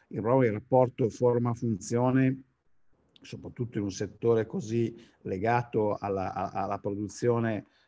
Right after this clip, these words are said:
eh, intensiva, è fondamentale, ma, eh, non è detto che debbano essere per forza, eh, inespressive queste funzioni e queste forme.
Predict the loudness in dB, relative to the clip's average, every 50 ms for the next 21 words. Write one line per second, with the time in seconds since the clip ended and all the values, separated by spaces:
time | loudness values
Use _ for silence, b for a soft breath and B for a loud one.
0 | _ -12 -8 -6 -6 -4 -4 -4 -4 -4 -4 -4 -2 0 0 0 0 -2 -4 -2
1 | 0 2 4 4 4 4 2 B B B B -10 -8 -6 -2 -2 -2 0 0 0
2 | 0 0 -2 -2 -4 -2 0 0 0 0 -2 -4 -6 -8 -12 _ _ _ _ _
3 | _ -6 -2 0 2 2 4 4 2 0 -2 -6 _ _ _ _ _ -6 -4 -2
4 | 0 0 0 0 0 -2 -2 -2 -2 -2 -2 0 0 2 2 2 0 0 0 0
5 | 0 0 -2 -2 -2 -4 -4 -2 -2 -2 -2 -2 -2 -2 -2 -2 -2 -2 -6 -6
6 | -4 -2 -2 -2 -2 -2 -2 0 2 4 4 4 4 2 0 -4 _ -6 -4 -4
7 | -4 -2 0 0 0 2 0 -2 -4 -4 -4 -4 -4 -4 -6 0 2 4 6 6
8 | 4 2 0 -2 -4 _ _ _ _ _ -6 -6 -6 -6 -6 -8 -4 -2 -2 -2
9 | -4 -4 -2 -2 -2 0 0 -2 -2 -2 -4 -4 -8 B B B B B -10 -6
10 | -4 -4 -4 -4 -4 -6 -4 -2 0 0 2 2 0 -2 -4 -8 -10 -12